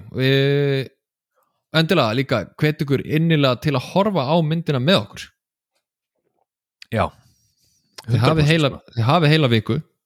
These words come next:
Speaker 1: Þetta getur verið á laugardegi, sunnudegi, mánudegi, þriðjudegi, whatever.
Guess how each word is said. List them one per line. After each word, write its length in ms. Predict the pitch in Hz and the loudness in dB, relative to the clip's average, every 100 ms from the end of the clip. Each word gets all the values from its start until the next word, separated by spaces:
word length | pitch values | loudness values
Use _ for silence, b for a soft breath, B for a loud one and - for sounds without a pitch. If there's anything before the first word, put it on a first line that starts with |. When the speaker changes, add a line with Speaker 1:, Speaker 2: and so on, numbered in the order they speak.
| _ | _
Speaker 1:
Þetta 200 | _ - | _ -10
getur 320 | - 135 143 143 | -2 -2 2 2
verið 320 | 131 123 113 - | 4 2 0 -4
á 180 | - | -6
laugardegi, 520 | 107 110 113 107 110 110 | 0 2 2 0 -2 -2
sunnudegi, 440 | - 110 104 104 | -2 -2 -2 -2
mánudegi, 300 | 107 104 101 104 | -2 -4 -4 -2
þriðjudegi, 280 | 110 101 | -2 -2
whatever. 440 | 107 127 156 147 | -2 -2 -2 -2